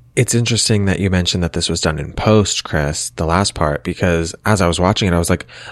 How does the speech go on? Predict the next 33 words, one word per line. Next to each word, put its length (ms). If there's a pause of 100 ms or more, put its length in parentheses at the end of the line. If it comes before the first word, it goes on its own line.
(120)
"Ooh, 180
this 220
is, 100
like, 140
a 80
little, 960 (300)
like, 340 (380)
kind 240
of 120
going, 520
like, 260
a 40
little 240
too 200
far." 560 (320)
And 160
then 160
when 120
that 160
final, 340
like, 260 (560)
almost, 300
like, 120
log 560
came 260
and 80
just, 160
like, 240 (420)
hit 260
her 120
right 220
in 120
the 260